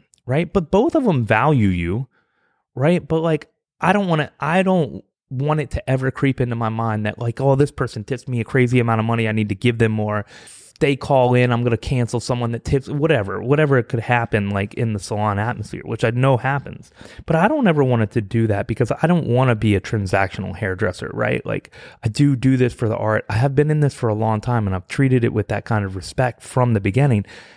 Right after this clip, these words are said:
That's the kind of respect that I believe that you should give the industry and your own career. The benefits of this are insane, okay? A lot of times what people don't understand is happening at salons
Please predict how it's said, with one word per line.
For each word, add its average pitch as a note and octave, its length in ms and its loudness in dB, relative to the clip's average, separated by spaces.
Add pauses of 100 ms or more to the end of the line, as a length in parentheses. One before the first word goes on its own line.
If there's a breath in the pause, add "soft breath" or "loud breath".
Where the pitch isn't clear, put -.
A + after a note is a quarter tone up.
(180 loud breath)
That's E3 240 0
the F3 100 2
kind D#3 220 2
of C3 80 2
respect A#2+ 400 -4
that A2 100 2
I G#2+ 80 2
believe A2+ 400 2
that G#2+ 140 2
you C#3 300 2
should - 260 -8
give F#2 160 -4
the F#2+ 160 -2
industry F#2+ 500 0
and G2+ 220 0
your G2 160 -2
own C3 160 2
career. F#2+ 440 -6 (800)
The A#2 160 2
benefits C#3+ 600 2
of F#2 120 -6
this - 460 -6 (800)
are A2 160 2
insane, F2 480 -6 (580)
okay? F#2+ 400 -2 (760 soft breath)
A C#3 80 4
lot F3 280 2
of C4+ 140 0
times A#2 480 0
what - 160 -2
people C3+ 280 0
don't A2 280 2
understand G#2 440 0
is F#2 120 -2
happening G2 500 0
at - 140 -4
salons F#2 720 0